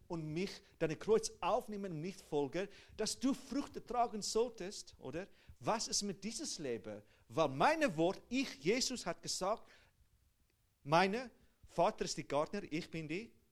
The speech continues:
was? Weinstock und ihr seid die, was? Reber. Also, wenn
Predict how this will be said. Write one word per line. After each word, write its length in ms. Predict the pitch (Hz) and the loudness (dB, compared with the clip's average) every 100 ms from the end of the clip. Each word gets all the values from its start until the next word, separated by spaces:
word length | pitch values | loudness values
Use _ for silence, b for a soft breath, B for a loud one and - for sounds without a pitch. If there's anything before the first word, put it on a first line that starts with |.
| - | -8
was? 340 | 127 202 - - _ _ _ _ _ _ | -2 -2 -4 -14 _ _ _ _ _ _
Weinstock 540 | 131 151 185 - 220 - - | 2 2 2 0 -2 -4 -8
und 160 | 165 175 | -6 -4
ihr 120 | 170 | -6
seid 200 | - 165 | -6 -8
die, 160 | 233 226 - | -8 -8 -6
was? 320 | 185 247 - _ _ _ _ _ _ _ - | -4 -6 -14 _ _ _ _ _ _ _ -16
Reber. 280 | 127 120 101 _ | -14 -14 -18 _
Also, 300 | 117 - 110 B B - | -12 -10 -12 B B 2
wenn 440 | 127 214 208 170 | 10 12 10 6